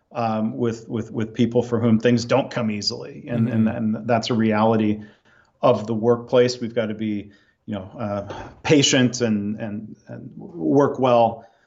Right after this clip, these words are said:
Speaker 1: with others. I mean, I think there's one reason, I mean, I wasn't a college athlete, unless you wanna count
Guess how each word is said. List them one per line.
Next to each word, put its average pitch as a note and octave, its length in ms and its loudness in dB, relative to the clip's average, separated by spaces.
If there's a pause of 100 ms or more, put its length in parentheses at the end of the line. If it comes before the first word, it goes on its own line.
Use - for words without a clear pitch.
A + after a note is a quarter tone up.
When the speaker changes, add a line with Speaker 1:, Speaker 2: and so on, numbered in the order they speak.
(140)
Speaker 1:
with B2+ 240 0
others. B2 520 -2
I D#3 100 -6
mean, D3 100 2
I D3+ 180 0
think - 360 -4
there's C#3 220 0
one D#3 180 4
reason, B2+ 500 -2
I A#2+ 80 -12
mean, A#2 120 -8
I B2 120 0
wasn't C#3 440 2 (680)
a C#3+ 100 -12
college C3 400 0
athlete, A2+ 480 -6
unless A2+ 240 -10
you A#2+ 80 -8
wanna A2 160 -4
count G#2+ 340 -6